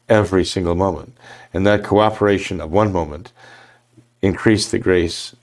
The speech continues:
of the next moment. So, um, <clears throat>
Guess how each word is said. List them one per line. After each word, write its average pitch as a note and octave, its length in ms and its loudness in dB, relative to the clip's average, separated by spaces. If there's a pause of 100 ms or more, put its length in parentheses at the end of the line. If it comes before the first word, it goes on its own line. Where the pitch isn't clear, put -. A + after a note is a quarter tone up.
of E2+ 80 -4
the E2+ 100 2
next E2+ 300 -4
moment. A#2 320 -12 (1500)
So, C#3 440 4
um, G#2+ 400 2 (960)
<clears throat> C#3+ 180 -8